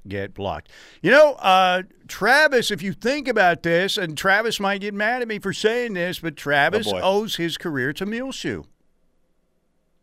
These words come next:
Speaker 2: I mean, I do too, to a certain extent.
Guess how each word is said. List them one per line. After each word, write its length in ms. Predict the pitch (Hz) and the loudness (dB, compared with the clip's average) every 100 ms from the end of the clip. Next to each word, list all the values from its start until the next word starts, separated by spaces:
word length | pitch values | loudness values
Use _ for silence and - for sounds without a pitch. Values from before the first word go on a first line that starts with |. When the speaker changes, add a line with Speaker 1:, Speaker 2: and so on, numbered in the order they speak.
| _ - _ - | _ -20 _ -2
Speaker 2:
I 100 | 277 | 0
mean, 180 | 330 330 | 2 2
I 160 | 269 349 | 4 4
do 160 | 370 | 4
too, 240 | - 294 302 | 4 4 4
to 160 | 202 | 4
a 40 | 165 | 2
certain 300 | 190 175 147 | 2 2 0
extent. 560 | - - 110 95 - | -4 -2 -2 -4 -12